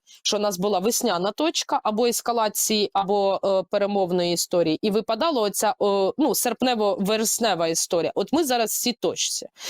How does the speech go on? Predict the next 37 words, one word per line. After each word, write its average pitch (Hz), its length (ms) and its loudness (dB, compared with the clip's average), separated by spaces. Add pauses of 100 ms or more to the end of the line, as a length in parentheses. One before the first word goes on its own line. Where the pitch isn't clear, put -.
(180)
І 233 120 2
у 220 60 4
нас 277 260 0
оце 233 280 0
якраз 233 420 0
момент, 214 420 -2
чи - 160 0
ми 226 280 0 (300)
будемо 226 340 0
рухатися 208 500 -2
у 202 60 2
бік 190 240 -4
перемовного 226 600 0
процесу, 165 600 -2
чи - 160 0
у 190 40 2
нас 208 180 0
далі 240 220 0
буде 208 180 -2
продовжуватися 185 880 -2
війна. 175 380 -2 (360)
І 240 80 -2
то 294 200 -2
мені 226 220 0
не 269 80 2
подобається. 220 600 -2
Нам 247 220 0
пропонують 233 640 0
четвірку 226 500 -2
мечів. - 640 -2 (160)
У 196 40 0
мене 208 160 2
вчора 302 280 0
випадала 214 440 0
четвірка 214 420 -2
мечів. 196 300 -2
Це - 180 -2